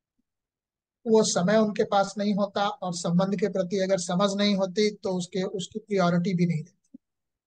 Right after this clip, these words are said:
तो मुझे लगता है समाधान के रूप में हम तो स्वभाव से सुखी होने का जो समझ रहे हैं वो एक जरूरी पार्ट है, लेकिन साथ साथ अगली पीढ़ी को भी इस समझ की तरफ ध्यान दिलाना, उनका अभ्यास कराना,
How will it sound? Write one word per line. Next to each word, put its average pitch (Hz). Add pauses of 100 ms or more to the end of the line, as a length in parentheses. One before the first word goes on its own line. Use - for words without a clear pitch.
(500)
तो 180
मुझे 185
लगता 196
है 196
समाधान 180
के 190
रूप 190
में 185 (480)
हम 185
तो 185 (240)
स्वभाव 180
से 185
सुखी 190
होने 175
का 175
जो 180
समझ 170
रहे 180
हैं 175 (160)
वो 160
एक 170
जरूरी 175
पार्ट 170
है, 175 (600)
लेकिन 170
साथ 180
साथ 175 (100)
अगली 196
पीढ़ी 180
को 175
भी 151 (380)
इस 170
समझ 170
की 175
तरफ 151
ध्यान 165
दिलाना, 156
उनका 151
अभ्यास 151
कराना, 147